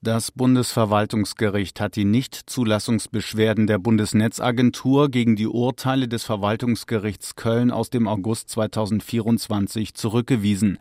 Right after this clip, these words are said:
Damit muss die Bundesnetzagentur die fünf G Frequenzvergabe aus dem Jahr zweitausendneunzehn wiederholen.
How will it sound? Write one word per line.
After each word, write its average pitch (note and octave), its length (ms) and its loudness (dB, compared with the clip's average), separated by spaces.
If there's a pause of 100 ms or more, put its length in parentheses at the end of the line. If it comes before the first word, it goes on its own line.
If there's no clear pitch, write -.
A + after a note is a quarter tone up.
(420)
Damit G#2+ 420 0
muss B2 220 4
die C3 100 0
Bundesnetzagentur B2 1300 0
die C3 120 -2
fünf A#2 360 0
G B2 220 0
Frequenzvergabe A2+ 1160 0
aus G2+ 160 -6
dem A2 160 0
Jahr G#2+ 160 0
zweitausendneunzehn G#2 1300 0
wiederholen. G#2 720 0